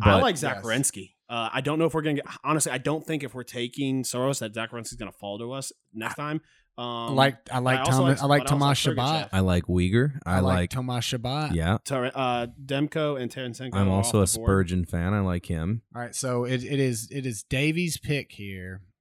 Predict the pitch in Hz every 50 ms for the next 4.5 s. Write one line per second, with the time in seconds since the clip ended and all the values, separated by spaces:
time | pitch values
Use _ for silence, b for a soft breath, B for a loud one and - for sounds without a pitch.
0 | _ _ _ _ - 127 110 104 104 104 104 104 104 104 104 104 107 107 - 110
1 | 110 - - - 120 120 120 117 104 92 120 120 117 113 110 - - - _ -
2 | 117 120 120 113 110 110 110 110 - - 120 110 104 104 101 - - 98 87 87
3 | 85 92 90 - - - - - _ _ _ _ _ _ _ _ _ _ _ _
4 | _ - 98 92 - - 90 80 71 67